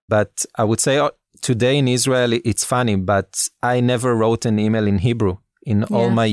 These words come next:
Speaker 1: years here in, in Israel. Like, everything is in, in English.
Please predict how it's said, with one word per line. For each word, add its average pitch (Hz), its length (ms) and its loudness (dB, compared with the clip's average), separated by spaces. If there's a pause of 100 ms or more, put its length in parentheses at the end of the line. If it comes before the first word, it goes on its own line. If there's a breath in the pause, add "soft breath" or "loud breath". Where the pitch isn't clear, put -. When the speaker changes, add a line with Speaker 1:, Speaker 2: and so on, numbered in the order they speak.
(120)
Speaker 1:
years 117 320 0
here 120 300 0
in, 110 280 0
in 104 160 2
Israel. 117 380 0
Like, 101 300 -2
everything 117 440 0
is 101 180 -2
in, 95 340 -2 (180)
in 110 120 0
English. 135 720 -2